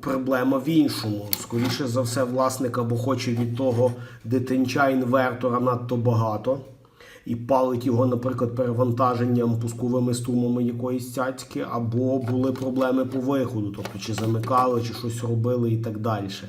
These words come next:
Ну, не налазить воно докупи ніяк. Не дає мені грипа поїхати в магазин по транзистори, то шукаю на залишку щось,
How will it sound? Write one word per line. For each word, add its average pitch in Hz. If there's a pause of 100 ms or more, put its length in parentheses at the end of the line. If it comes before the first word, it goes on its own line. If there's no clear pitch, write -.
(440)
Ну, 113
не 123
налазить 131
воно 110
докупи 101
ніяк. 117 (380)
Не -
дає 113
мені 120
грипа 117
поїхати 117
в 110
магазин 113
по 110
транзистори, 113
то 110
шукаю 113
на 110
залишку 113
щось, 120